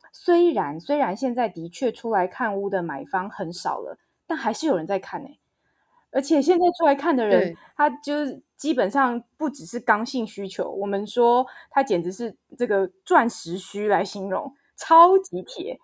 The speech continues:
Speaker 2: 已经从来，<laughs>
Speaker 1: <laughs> 对。
Speaker 2: 我想那就是真正有租屋需，租屋需求的啦。因为像比如说我这边也有看到，诶，呃，当然有很多佛心的房东在租屋上面就有，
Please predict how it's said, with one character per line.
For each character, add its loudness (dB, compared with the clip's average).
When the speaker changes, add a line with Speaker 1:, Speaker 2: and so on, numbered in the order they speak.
Speaker 2:
已 -2
经 0
从 2
来， -8
<laughs> -
Speaker 1:
<laughs> -20
对。 0
Speaker 2:
我 0
想 -4
那 -8
就 -6
是 -6
真 0
正 -2
有 -4
租 -4
屋 -6
需， -16
租 -4
屋 -4
需 -6
求 -6
的 -10
啦。 -12
因 -4
为 -6
像 -4
比 -2
如 0
说 -2
我 -2
这 -4
边 0
也 0
有 0
看 -6
到， -4
诶， -2
呃， -10
当 -2
然 -2
有 6
很 0
多 2
佛 0
心 -4
的 0
房 -10
东 -2
在 0
租 -2
屋 0
上 -2
面 -2
就 0
有， -4